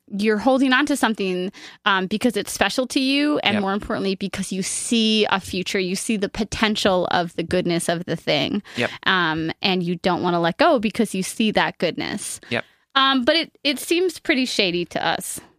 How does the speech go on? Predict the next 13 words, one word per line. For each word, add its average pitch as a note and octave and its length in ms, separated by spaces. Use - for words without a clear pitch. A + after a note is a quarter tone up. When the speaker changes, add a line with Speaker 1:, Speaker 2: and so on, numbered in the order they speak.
Speaker 2:
It E3 140
does. - 400
And D#3 140
it, D#3+ 140
you C#3 60
know, C#3 80
you C3+ 160
say C#3+ 240
in C#3 60
your C3+ 120
letter, A#2+ 520
you B2+ 100
know, A2+ 160